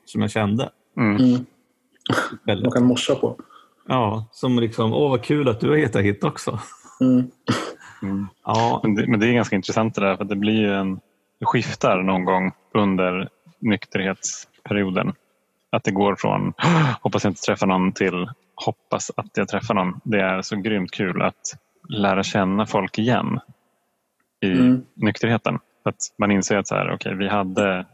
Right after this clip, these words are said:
Speaker 2: en vänskap då för x år sedan. Det har uppenbarligen hänt mycket i våra liv. Nu är vi här på någon form av gemensam plats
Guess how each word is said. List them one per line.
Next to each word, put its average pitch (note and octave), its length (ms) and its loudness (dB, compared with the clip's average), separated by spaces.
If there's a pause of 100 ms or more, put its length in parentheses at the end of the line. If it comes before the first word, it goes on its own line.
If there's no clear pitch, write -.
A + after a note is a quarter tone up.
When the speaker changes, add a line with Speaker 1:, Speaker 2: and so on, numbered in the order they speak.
(180)
Speaker 2:
en G2+ 180 0
vänskap F#2+ 540 0 (420)
då G2+ 560 -2
för G2+ 380 -4
x - 260 -8
år A2 180 0
sedan. G2+ 340 -2 (360)
Det A2+ 80 0
har G#2 60 4
uppenbarligen G2 580 0
hänt G#2 320 -2
mycket G2+ 380 -4
i G2 120 0
våra F#2 260 0
liv. F#2+ 360 -2 (380)
Nu G2+ 280 2
är F2+ 140 0
vi F#2+ 80 -2
här G2+ 420 -2 (480)
på G#2 60 -6
någon F#2 160 -2
form F#2+ 240 -2
av F#2 240 -2 (520)
gemensam F#2+ 460 0
plats - 420 -6